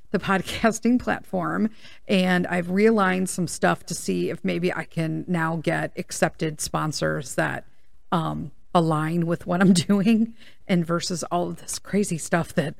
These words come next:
I would never use. Um, so the fun thing is, is that we don't have to worry about sponsorship. So it's a lot shorter. Number two, um,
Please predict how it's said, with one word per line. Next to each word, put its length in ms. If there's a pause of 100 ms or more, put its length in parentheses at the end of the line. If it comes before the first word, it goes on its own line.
(100)
I 180 (120)
would 140
never 200
use. 360 (320)
Um, 280 (180)
so 440 (800)
the 140
fun 340
thing 220
is, 260
is 120
that 120
we 80
don't 140
have 120
to 60
worry 220
about 220
sponsorship. 640
So 180
it's 140
a 40
lot 300 (880)
shorter. 580 (260)
Number 200
two, 640 (280)
um, 760